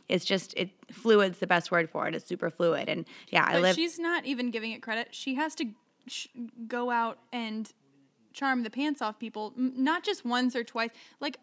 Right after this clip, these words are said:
Speaker 2: every day of the week.
Speaker 1: I'm gonna put this out there. You've said "charm the pants off" a couple times.
Speaker 2: <laughs>
Speaker 1: It's figurative, okay? <laughs> Um, it's just sa-, it's ju-,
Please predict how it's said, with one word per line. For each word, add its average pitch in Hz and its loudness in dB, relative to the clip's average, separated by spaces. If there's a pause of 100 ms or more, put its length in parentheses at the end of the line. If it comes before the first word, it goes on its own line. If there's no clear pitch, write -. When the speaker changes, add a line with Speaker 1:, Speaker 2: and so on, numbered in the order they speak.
Speaker 2:
every 311 0
day 247 0
of 214 -4
the 202 -10
week. - -12
Speaker 1:
I'm 277 8
gonna 349 6
put 277 4
this 254 4
out 220 10
there. 220 6
You've 233 4
said 277 -2
"charm 233 6
the 226 2
pants 196 2
off" 202 4
a 196 -2
couple 190 0
times. 185 6
Speaker 2:
<laughs> - -10
Speaker 1:
It's 247 6
figurative, 165 2 (100)
okay? 214 10 (240)
<laughs> 320 0 (400)
Um, 233 12
it's 233 2
just 269 6
sa-, 202 10
it's 180 0
ju-, 208 4